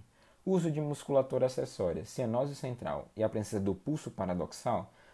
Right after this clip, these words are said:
ou seja, existe uma dilatação, um aprisionamento aéreo tão grande que quando o ventrículo es-, ele bate, existe uma queda da pressão em vez de um aumento da pressão na sístole, também são sinais de alarme.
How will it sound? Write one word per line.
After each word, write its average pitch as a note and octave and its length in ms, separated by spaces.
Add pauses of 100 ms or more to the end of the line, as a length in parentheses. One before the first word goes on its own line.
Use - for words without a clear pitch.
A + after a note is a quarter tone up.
(140)
ou G#2+ 80
seja, F2+ 360
existe F2+ 280
uma G#2+ 100
dilatação, G2+ 600
um F#2 100
aprisionamento G#2 640
aéreo F#2 240
tão C#3+ 180
grande F#2+ 300
que - 80
quando B2 200
o A#2+ 40
ventrículo C#3 540
es-, - 180 (440)
ele A#2 180
bate, F#2 540
existe F#2+ 280
uma F#2 80
queda B2+ 320
da G2 120
pressão B2 460
em G#2 80
vez F#2 160
de F#2+ 60
um G2+ 60
aumento G2 340
da F2+ 120
pressão F2 320
na E2+ 120
sístole, F#2+ 520 (460)
também G2+ 320
são A2 140
sinais G2+ 300
de G#2+ 60
alarme. F2+ 320